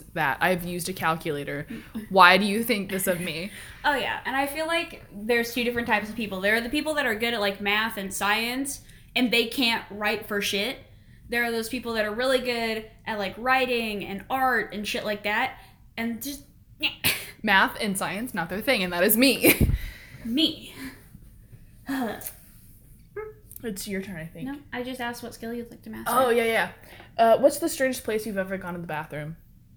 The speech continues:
Speaker 2: In the woods by a cave.
Speaker 1: Oh, okay.
Speaker 2: <laughs> 'Cause we were,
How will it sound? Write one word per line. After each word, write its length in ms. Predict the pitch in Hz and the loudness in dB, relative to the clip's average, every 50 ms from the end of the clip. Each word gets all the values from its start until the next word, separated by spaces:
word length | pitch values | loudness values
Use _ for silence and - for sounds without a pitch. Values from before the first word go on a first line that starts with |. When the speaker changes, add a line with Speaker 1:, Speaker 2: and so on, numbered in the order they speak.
| - - - - - - - - - - - - - - - | -20 -20 -20 -20 -20 -20 -20 -20 -20 -20 -20 -20 -20 -18 -6
Speaker 2:
In 140 | - 262 277 | -2 0 2
the 80 | 269 233 | 2 2
woods 200 | 226 226 208 - | 2 0 0 -2
by 180 | 214 208 202 | -6 -6 -6
a 60 | 196 | -6
cave. 340 | 196 - 202 202 202 208 - - - - - - - - - - - - - - - - - - - - | -8 -8 -8 -8 -8 -10 -12 -18 -20 -20 -20 -20 -20 -20 -20 -20 -20 -20 -20 -20 -20 -20 -20 -20 -10 -8
Speaker 1:
Oh, 140 | 233 226 208 233 | -6 -4 -4 -6
okay. 260 | 240 - 208 214 220 - - - - - 233 - - | -6 -6 -8 -8 -8 -14 -18 -20 -8 -8 -8 -8 -8
Speaker 2:
<laughs> 360 | - - - - - - - - - | -14 -16 -16 -16 -16 -12 -8 0 2
'Cause 220 | 349 302 254 254 | 2 2 2 2
we 140 | 269 269 269 | -2 -4 0
were, 120 | 269 269 | 2 6